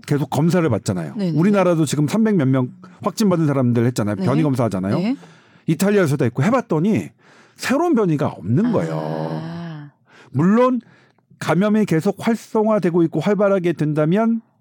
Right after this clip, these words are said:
Speaker 1: 또 변이력이라고 하는데
Speaker 2: 네.
Speaker 1: 변이가 생길 력은 커져서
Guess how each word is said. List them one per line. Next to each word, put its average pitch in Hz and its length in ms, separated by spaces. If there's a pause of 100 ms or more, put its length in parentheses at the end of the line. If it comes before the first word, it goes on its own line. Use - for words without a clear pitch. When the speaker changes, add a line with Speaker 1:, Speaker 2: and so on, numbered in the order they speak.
(360)
Speaker 1:
또 262 300 (100)
변이력이라고 175 920
하는데 127 520
Speaker 2:
네. 185 340 (100)
Speaker 1:
변이가 202 420
생길 202 480 (600)
력은 156 520
커져서 196 680